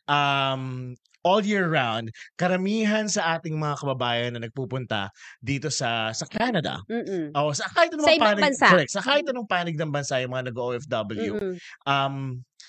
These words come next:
Speaker 1: ang, ang, ang reason is because they wanna help out their family. Gusto nilang
Speaker 2: Mm-mm.
Speaker 1: makatulong sa pamilya nila sa Pilipinas. Ang tanong, di ba? Wala talagang masamang sa pagtulong. Ang tanong, meron dapat bang limitasyon?
Speaker 2: Oo. Kailan nagiging parang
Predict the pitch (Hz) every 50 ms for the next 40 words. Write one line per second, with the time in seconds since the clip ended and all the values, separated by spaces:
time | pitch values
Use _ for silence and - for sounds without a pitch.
0 | - _ _ _ 175 190 202 208 202 214 185 196 196 196 196 196 190 185 185 180
1 | 175 170 _ _ _ - - 190 202 190 156 139 123 117 117 113 135 196 240 254
2 | - - 180 160 151 151 180 196 165 147 156 156 151 - 165 151 - 156 160 156
3 | 156 143 143 147 143 - - 127 123 107 117 113 - - 117 107 107 113 113 107
4 | 95 95 110 113 117 120 139 139 160 147 147 147 143 - 214 202 185 156 135 131
5 | 131 123 - - - - - - - 151 - 151 151 147 143 139 143 139 135 127
6 | 123 123 - 127 120 135 127 139 - - 135 131 113 110 107 110 - - - -
7 | - - - 262 277 277 277 - 208 180 160 127 107 104 104 104 110 110 107 104
8 | - _ _ _ _ _ _ _ _ 123 131 113 117 107 104 110 117 117 - -
9 | - - - _ _ - 151 202 220 208 208 208 202 208 190 196 190 175 190 175
10 | 170 165 - 165 - 151 147 123 - 202 190 170 160 156 156 151 156 170 160 156
11 | 160 156 151 143 139 - - - - 143 165 180 196 196 196 175 170 156 147 -
12 | 156 139 135 139 143 135 120 117 113 110 98 - 95 - - - 120 120 156 226
13 | 269 - 202 381 359 - - 180 185 180 - 277 269 294 294 311 311 311 311 294
14 | 254 233 269 269 226 226 269 269 247 254 220 220 226 233 226 233 233 226 226 226
15 | 226